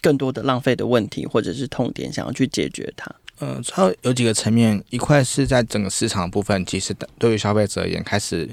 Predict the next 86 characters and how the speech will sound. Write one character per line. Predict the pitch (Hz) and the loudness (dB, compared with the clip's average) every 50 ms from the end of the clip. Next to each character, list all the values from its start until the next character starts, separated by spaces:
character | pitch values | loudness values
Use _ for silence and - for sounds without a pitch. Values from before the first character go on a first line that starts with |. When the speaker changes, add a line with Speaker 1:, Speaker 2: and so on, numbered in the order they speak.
| - _ | -12 _
Speaker 2:
慢 | - 101 | -2 0
慢 | 107 107 104 | 2 2 2
可 | 98 98 | 2 0
以 | 92 | 0
接 | - - 95 87 | 0 0 -2 -2
受 | - - 92 90 82 73 | 0 0 0 0 0 0
所 | - - 80 | -2 -2 0
谓 | 82 90 | 0 2
的 | 92 87 | 0 0
共 | 85 - 104 107 104 | 0 0 0 0 2
享 | - 82 80 | 0 -2 -4
这 | 82 | -4
件 | 80 80 | -4 -4
事 | - - 85 | -4 -6 -6
情 | - 82 | -6 -6
的 | 78 90 | -8 -6
概 | - 82 82 82 | -4 -4 -4 -2
念。 | 85 82 | -2 -2
Speaker 1:
对。 | - - - - - - - - _ _ | -2 -2 -2 -6 -14 -20 -20 -20 _ _
Speaker 2:
无 | - | -2
论 | 95 101 101 | 0 2 2
是 | 101 - 104 101 | 2 2 0 0
说 | 95 - 95 90 85 85 90 85 - - - | 0 0 0 2 2 2 0 -2 -4 -8 -8
机 | - - 104 | -6 -4 -4
车 | - - 104 | 0 0 2
啊， | 101 98 98 95 95 95 | 2 4 4 2 2 2
或 | 98 101 104 | 2 2 0
脚 | 101 - - | 0 2 0
踏 | 82 87 - | -2 -2 -2
车， | 85 - - 87 85 87 | -4 -4 -4 -4 -4 0
Speaker 1:
或 | - 160 | 2 4
Speaker 2:
或 | 147 - | 4 6
者 | 170 143 | 6 6
是 | 139 | 6
行 | 135 - - | 6 6 4
动 | 92 - | 4 4
电 | 123 | 4
源， | 131 123 131 131 | 4 4 4 4
Speaker 1:
电 | - | 4
池 | 123 | 4
啊。 | - | 6
Speaker 2:
对， | - 101 98 92 | 6 6 6 8
对， | - 156 151 | 8 6 6
Speaker 1:
<laughs> | |
对。 | - - | 6 4
Speaker 2:
对， | 80 71 - - - - - - | 2 0 -2 -6 -12 -18 -20 -6
大 | - - | -2 0
家 | 120 | 2
已 | |
经 | 123 123 | 2 2
习 | 120 - 110 | 2 0 2
惯 | 101 113 104 104 | 2 4 4 4
这 | 98 | 4
个 | 101 95 | 2 2
模 | 90 73 67 78 | 2 0 0 0
式 | - - - 90 | 0 -2 -2 -2
了。 | 62 - - - - - - - _ - | -4 -4 -8 -12 -16 -20 -20 -20 _ -2
然 | - 131 | 2 2
后 | 147 156 | 2 2
第 | 156 - 190 | 4 4 4
二 | 185 156 | 4 6
个 | 160 151 | 6 6
部， | 139 135 | 6 4
部 | - - 135 | 4 4 4
分， | 127 139 135 127 | 4 6 4 4
其 | - 117 | 2 2
实 | 107 107 104 | 2 2 4
像 | - - 120 113 | 4 4 6 6
我 | 104 | 6
们 | 95 90 87 | 4 4 2
的 | 85 85 87 | 2 2 0
通 | - - - 107 101 101 107 | 0 0 2 4 4 6 6
路， | 104 104 90 80 - | 6 4 2 0 0
或 | - 113 104 | 2 4 4
者 | 92 | 4
是 | 95 107 | 4 2
我 | 104 87 | 0 -2
们 | 76 78 | -2 0
消 | - 87 85 | 0 0 2
费 | - 98 92 | 2 0 -2
者， | 85 82 71 55 - | -2 -2 -6 -8 -4
都 | - 95 | -2 0
有 | 95 85 | 0 0
提 | 82 - 87 | 0 -2 0
到 | 85 90 82 82 | 0 2 2 2
说， | 82 - - 82 80 78 | 0 -2 -2 -2 -2 -2